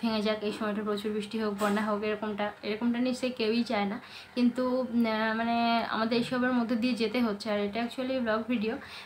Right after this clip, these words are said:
এই জন্য প্রতিনিয়ত যা ঘটে না ঘটে সব কিছুই আপনাদের কাছে share করা হয়, তো সেই হিসেবেই ওগুলোও share করা হয়। তো এগুলো অসহ্য আপনাদের হয়তো দেখে লাগছে, তাহলে আমাদের অবস্থাটা একবার ভাবুন, এটাই বলতে চাইছি। আহ,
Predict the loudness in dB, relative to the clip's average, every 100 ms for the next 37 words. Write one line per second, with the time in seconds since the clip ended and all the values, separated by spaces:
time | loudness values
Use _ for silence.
0 | -2 2 4 6 6 6 4 0 2 2
1 | 2 2 4 4 4 2 2 2 2 2
2 | 0 0 -4 -4 -2 -2 -2 -2 -4 -4
3 | -6 -8 -8 -4 -4 -2 -2 0 0 -2
4 | -10 -14 -6 -2 2 2 4 6 6 6
5 | 6 4 4 2 0 2 0 0 -2 -6
6 | -2 0 2 2 0 0 0 2 2 2
7 | 0 0 0 0 0 0 2 2 2 -2
8 | -2 -2 -2 -2 -2 -2 -2 -2 -4 -2
9 | -2 0 0 0 -2 -2 -2 -2 -2 -4
10 | -4 -6 -8 -12 -16 -2 2